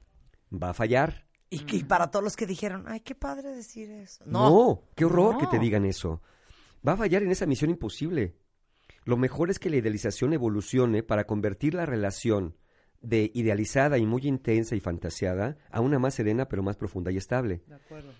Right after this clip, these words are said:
Speaker 1: Entonces, si idealizas demasiado, es muy probable que la persona, la persona falle y te lleva a lo que sigue, que es el desprecio.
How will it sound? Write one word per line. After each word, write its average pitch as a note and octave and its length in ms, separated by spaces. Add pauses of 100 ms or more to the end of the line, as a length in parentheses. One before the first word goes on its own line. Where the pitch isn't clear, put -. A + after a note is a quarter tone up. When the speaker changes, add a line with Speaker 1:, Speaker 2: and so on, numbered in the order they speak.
Speaker 1:
Entonces, C#3 420 (220)
si - 180
idealizas C3 420
demasiado, B2 760
es D3 200
muy C#3+ 380
probable A#2 380
que G#2 100
la F#2 140
persona, F#2 500 (120)
la F2 120
persona G#2 300
falle C#3+ 340 (480)
y D3 100
te C#3+ 120
lleva A#2+ 260
a G2 220
lo F2+ 100
que - 100
sigue, D#3+ 380 (260)
que F#2+ 100
es D#2+ 100
el G2 80
desprecio. A2 560